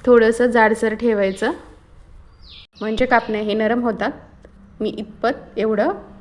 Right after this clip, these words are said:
जाडी याची ठेवलेली आहे. फार जास्त पातळ हे लाटलेले नाही आणि जास्त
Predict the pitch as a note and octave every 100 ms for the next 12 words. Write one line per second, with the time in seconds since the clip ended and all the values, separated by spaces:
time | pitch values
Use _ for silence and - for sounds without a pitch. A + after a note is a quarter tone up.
0 | - - - - - - - _ - -
1 | - F3+ G#3+ G3+ G#3 A3 G#3+ A3+ B3 A3
2 | G#3 G#3+ A3 G#3 G3 C#4 - - - -
3 | - - - - - - - - - -
4 | - - - - - A#3 A3 A3 A3+ -
5 | - G#3+ G#3+ A3+ A#3+ B3 A#3+ A3+ A3 A3
6 | A#3 A#3 G#3+ G#3+ F4 - - - - -
7 | - E3+ A3 A#3+ - - G#3+ A3+ A3 -